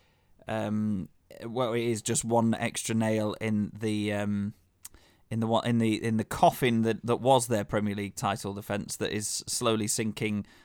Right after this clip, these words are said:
further and further into the ground. So I, I think they'll, they'll probably be a little bit more compact than they normally are, because they'll be wary of the threats that we have, because they know that we, despite the, the,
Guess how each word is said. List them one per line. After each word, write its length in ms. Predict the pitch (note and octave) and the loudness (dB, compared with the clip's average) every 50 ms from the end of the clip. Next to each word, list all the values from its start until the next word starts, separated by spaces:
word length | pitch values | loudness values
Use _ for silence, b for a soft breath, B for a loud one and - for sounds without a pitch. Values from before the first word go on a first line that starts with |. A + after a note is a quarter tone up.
| b b b | b b b
further 400 | _ - - A#2 A2 G#2 G#2+ G#2+ | _ 0 2 2 2 4 2 0
and 120 | G2+ G2+ - | 0 -2 -2
further 380 | - A2+ G#2+ G#2 G2+ G#2 G#2 | 0 0 0 2 2 0 -2
into 220 | G#2 G2+ G2+ - G2+ | -2 -2 -4 -4 -6
the 80 | G#2 | -6
ground. 600 | G2+ G#2+ B2+ B2 A2+ G2+ G2+ G2+ G2 F#2 F2+ - b b b b b b b b | -2 0 2 2 4 2 0 -2 -4 -8 -10 -12 b b b b b b b b
So 560 | - - - C3 B2 A#2 A2+ A2+ A2 G#2+ - - _ _ _ _ _ _ _ _ _ _ - _ - _ - | -8 -4 2 2 4 4 4 4 2 0 -4 -10 _ _ _ _ _ _ _ _ _ _ -20 _ -20 _ -12
I, 380 | - A2 D#2 D2+ A#2+ B2+ - - | -12 -8 -6 -4 -4 -4 -2 -2
I 120 | A#2+ C#3 | -2 -4
think 300 | C3+ - C#3+ C3 A#2+ F#2+ | -2 0 -2 -2 -2 -2
they'll, 420 | - C3+ B2+ B2 A#2 A#2+ A#2 - - _ _ _ _ | 0 2 4 4 4 4 2 0 -4 _ _ _ _
they'll 440 | A#2 A2+ C3 B2 A#2+ A#2 A2+ G#2+ - _ | -4 0 2 4 4 2 2 -2 -6 _
probably 480 | - - D#3 D3+ D3+ E3+ D3+ D3 D#3 D3 | 2 4 4 4 4 2 2 2 0 2
be 200 | B2 C#3+ C#3 C3+ | 4 4 4 4
a 60 | C3 | 4
little 160 | B2+ A2 E2+ | 2 0 -2
bit 160 | A2+ B2+ A2+ | -2 -2 0
more 180 | A#2 B2 A#2+ A#2+ | 2 2 2 2
compact 720 | - - - C3 C#3 C#3 - - - - - - _ - | 0 2 2 2 2 2 -2 2 2 2 2 2 _ -8
than 160 | - C#3+ C#3+ C#3+ | -4 -2 -2 0
they 80 | C#3 | 0
normally 420 | C#3 D3 D3 D3 D3 C#3+ C#3 C#3+ C#3+ | 0 2 2 2 2 2 2 4 8
are, 280 | C#3+ D3+ D#3 E3 E3+ b b b b b b b b _ B2+ A#2+ | 10 10 10 8 6 b b b b b b b b _ -2 -2
because 260 | - - D#3 D3 C3+ - | 2 4 4 4 4 4
they'll 240 | D3 C#3+ B2 A2+ A2+ | 2 2 4 4 4
be 80 | A2 A2+ A2+ | 4 4 4
wary 280 | A2 G#2+ G#2+ G#2+ G#2+ G#2 | 4 4 4 4 2 0
of 80 | G2+ G2 | 0 -2
the 100 | G#2 - | -6 -4
threats 360 | - A#2 A2 - - - - | 0 0 0 0 0 -4 -4
that 120 | - D2 | -4 -4
we 140 | - G#2+ G#2 | -2 -4 -2
have, 260 | D#3+ A2 G#2+ A2+ - | 0 0 0 -2 -2
because 340 | - A2+ - - C#3 C#3 B2+ | -6 -10 -2 0 0 0 2
they 140 | - B2+ A2+ | 0 0 2
know 220 | A2+ A2+ A2+ A2+ | 2 2 2 2
that 160 | A2+ G#2+ - | 0 -2 -2
we, 440 | - G#2 A2+ A2 G#2+ G#2+ G#2+ G2+ G2+ b b b b b b - | -2 -4 -2 -2 -2 -2 -2 -4 -6 b b b b b b -8
despite 440 | A#2+ - - - B2 A#2+ A2+ - | -6 -6 -2 2 4 4 4 4
the, 140 | G#2+ A2+ G#2+ G#2 G2+ D2+ G2 A2 | 2 2 2 2 0 -2 -2 -2
the, 80 | A2 | -2